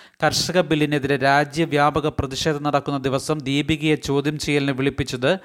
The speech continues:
ശ്രദ്ധ തിരിക്കാനാണെന്നും ആരോപണമുയർന്നു. എഞ്ചിനീയറിംഗ് ഫാർമസി റാങ്ക് ലിസ്റ്റ് ഇന്ന്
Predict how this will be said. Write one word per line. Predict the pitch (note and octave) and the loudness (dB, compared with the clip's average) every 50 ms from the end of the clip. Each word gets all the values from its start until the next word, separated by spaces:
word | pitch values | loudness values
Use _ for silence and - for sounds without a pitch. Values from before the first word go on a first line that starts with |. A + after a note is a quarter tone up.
| - - - - _ | -12 -20 -20 -20 _
ശ്രദ്ധ | - - - D#3 D3+ C3+ C3 F3 | -8 0 2 2 2 2 2 0
തിരിക്കാനാണെന്നും | E3+ D3+ D#3 C#3+ C3+ - D3+ D3 C3+ C#3 C3+ C3 C3 B2+ C3 C3 C#3 C#3+ | 0 2 0 -2 0 0 0 2 4 2 2 2 0 -2 -4 -4 -2 0
ആരോപണമുയർന്നു. | C#3 C#3+ D3 D3 D3 C#3+ C#3 C3 C3+ B2+ C3+ C3 C3 B2+ A#2+ A#2+ B2 - - - _ _ _ _ _ _ _ _ _ _ _ _ _ _ _ _ _ _ _ _ _ _ _ _ _ - _ _ - _ _ _ _ _ _ _ | 2 4 4 4 4 2 2 0 0 0 0 0 0 -2 -4 -8 -12 -12 -14 -16 _ _ _ _ _ _ _ _ _ _ _ _ _ _ _ _ _ _ _ _ _ _ _ _ _ -20 _ _ -20 _ _ _ _ _ _ _
എഞ്ചിനീയറിംഗ് | C#3 C#3+ D3+ D#3 C3+ D3+ E3 E3+ E3+ E3+ E3 E3+ E3+ E3+ - | -2 0 0 2 2 2 4 6 6 6 6 4 2 -2 -4
ഫാർമസി | - C#3 C#3+ D3+ D3 D3+ D3+ D3+ C#3+ - - F3 | 2 4 6 6 6 4 2 -2 -4 -2 -2 0
റാങ്ക് | D#3 C#3+ C#3+ C#3 C#3+ C#3+ C3+ C#3 | 2 2 2 2 0 0 -2 -2
ലിസ്റ്റ് | C#3 A#2 - - D3 C#3+ C#3 | -2 -2 -4 -2 -2 -2 0
ഇന്ന് | C#3 C#3+ C#3+ C#3+ | -2 -2 -2 -2